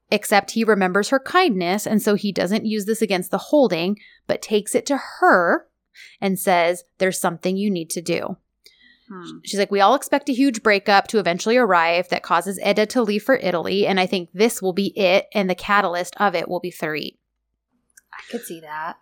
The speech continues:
Speaker 1: Look, looking forward to hearing your thoughts, and great job on the podcast. Um, and then she just said, and I was gonna touch on this, but she said, "Also, you probably already noticed this, but in the fragment for twelve, it looks like Serkan has a star named after Edda,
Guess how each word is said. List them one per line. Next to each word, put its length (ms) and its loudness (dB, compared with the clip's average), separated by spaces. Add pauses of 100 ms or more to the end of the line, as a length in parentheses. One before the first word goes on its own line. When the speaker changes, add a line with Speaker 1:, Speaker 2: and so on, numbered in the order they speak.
(180)
Speaker 1:
Look, 360 -4
looking 360 0
forward 260 4
to 80 2
hearing 260 0
your 120 0
thoughts, 360 2
and 100 -4
great 180 -6
job 160 0
on 100 -6
the 60 -12
podcast. 760 0 (320)
Um, 480 0 (340)
and 100 4
then 140 2
she 180 -4
just 220 -4
said, 180 0
and 140 -6
I 60 0
was 100 -4
gonna 140 -4
touch 260 -6
on 120 -4
this, 200 -8
but 240 -2
she 140 -2
said, 320 0
"Also, 260 4
you 140 2
probably 240 2
already 180 4
noticed 340 2
this, 160 0
but 120 0
in 80 -4
the 80 -4
fragment 440 -4
for 80 0
twelve, 460 2
it 100 -6
looks 200 -8
like 160 -2
Serkan 360 0
has 140 -2
a 80 -4
star 300 -2
named 180 -2
after 260 0
Edda, 460 0